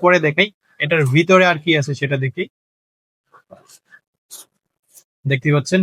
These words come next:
প্রথমে কিন্তু আমরা সিম ইজেকশনের দেখা পেয়ে গেলাম, এছাড়া হচ্ছে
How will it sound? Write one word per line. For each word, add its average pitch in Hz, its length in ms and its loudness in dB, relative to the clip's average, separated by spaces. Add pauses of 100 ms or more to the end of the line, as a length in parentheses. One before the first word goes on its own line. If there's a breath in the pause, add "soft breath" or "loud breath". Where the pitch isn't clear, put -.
প্রথমে 151 340 0
কিন্তু 151 200 0
আমরা 147 120 0 (100)
সিম 160 160 -2 (140)
ইজেকশনের 147 460 -2
দেখা 143 200 0
পেয়ে 139 180 0
গেলাম, 143 220 0 (320)
এছাড়া 135 260 -4
হচ্ছে 147 220 -8